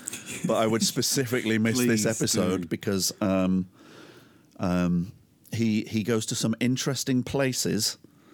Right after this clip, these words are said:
Speaker 1: um, in the name of philosophy.
Speaker 2: Mm.
Speaker 1: And,
Speaker 2: No, 'cause
Speaker 1: uh,
Speaker 2: that's the thing. I would, I would, you know, like, some comedians or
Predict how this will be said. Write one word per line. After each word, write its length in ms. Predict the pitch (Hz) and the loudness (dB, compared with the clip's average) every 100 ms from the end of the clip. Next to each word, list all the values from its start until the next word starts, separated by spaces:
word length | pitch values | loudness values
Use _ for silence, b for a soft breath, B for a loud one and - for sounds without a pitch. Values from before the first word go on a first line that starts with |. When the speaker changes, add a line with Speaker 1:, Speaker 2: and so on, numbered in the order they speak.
| B B B B B B B | B B B B B B B
Speaker 1:
um, 200 | - 95 92 | -2 0 0
in 120 | 101 | 2
the 80 | 104 | 4
name 320 | 107 113 113 | 4 4 2
of 60 | - | 0
philosophy. 800 | - 107 131 - 101 95 80 - - _ _ _ _ _ | -2 -2 -2 -2 -2 -4 -4 -6 -20 _ _ _ _ _
Speaker 2:
Mm. 260 | 110 110 101 | 0 2 2
Speaker 1:
And, 240 | 95 92 | 2 2
Speaker 2:
No, 120 | 107 107 | 2 2
'cause 180 | 92 - | 0 0
Speaker 1:
uh, 20 | |
Speaker 2:
that's 160 | - | -2
the 80 | - | -4
thing. 220 | 90 120 98 | -2 0 0
I 60 | |
would, 200 | 92 95 - | -2 -4 -2
I 100 | 104 | 0
would, 280 | 101 101 - B B | 0 -2 -8 B B
you 120 | 143 143 | 0 0
know, 120 | 135 | 0
like, 240 | 117 98 | 0 2
some 440 | - - 107 98 92 | 0 0 2 2 0
comedians 920 | - 95 92 92 - - - - - | 0 0 2 0 -2 -4 -4 -4 -4
or 200 | 92 | -4